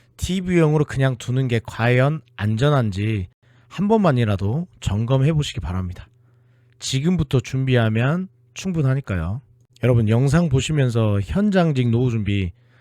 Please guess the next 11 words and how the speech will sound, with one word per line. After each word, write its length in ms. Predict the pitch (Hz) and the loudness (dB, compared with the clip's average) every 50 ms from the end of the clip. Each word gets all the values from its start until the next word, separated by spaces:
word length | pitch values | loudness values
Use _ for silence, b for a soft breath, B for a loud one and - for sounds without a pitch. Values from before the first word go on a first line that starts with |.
| b b - | b b -6
저처럼 400 | - 110 101 - 143 131 120 107 | -4 -4 0 2 2 2 2 2
말해주는 380 | 107 110 123 127 120 120 110 | 2 2 0 0 0 -2 -2
사람 260 | 101 101 98 90 80 78 | 0 0 -2 -2 -4 -6
있던가요? 520 | 76 - 107 95 87 87 78 85 107 - - - - - _ _ _ _ _ _ _ _ _ _ | -6 -6 -6 -4 -4 -4 -4 -4 -6 -8 -10 -16 -20 -20 _ _ _ _ _ _ _ _ _ _
저는 460 | - - 117 117 123 120 120 139 156 b b b b b b b b b - | -4 -2 0 2 2 2 2 0 -2 b b b b b b b b b -10
끝까지 540 | - 233 - _ - - 220 208 - 170 139 131 - - | -10 -10 -10 _ 0 2 2 2 4 2 0 0 0 0
말하고 520 | - 135 131 120 107 98 113 143 175 185 - _ _ _ _ _ - | 2 2 2 2 2 0 -2 -4 -4 -6 -10 _ _ _ _ _ -8
끝까지 800 | - 214 - _ - - 185 170 147 120 123 131 143 160 131 95 | -8 -8 -8 _ -2 0 2 2 2 2 0 0 0 0 0 0
여러분과 560 | 98 107 117 117 113 110 95 87 92 92 90 | 0 2 2 0 0 0 -2 -2 -2 -2 -2
함께 580 | 87 110 160 151 - - 120 113 123 151 160 - | -2 -2 -4 -4 -2 0 2 2 2 0 -2 -6
가겠습니다. 560 | - - 104 104 98 - - 85 - - - | -6 -4 -4 -4 -4 -6 -8 -12 -14 -14 -18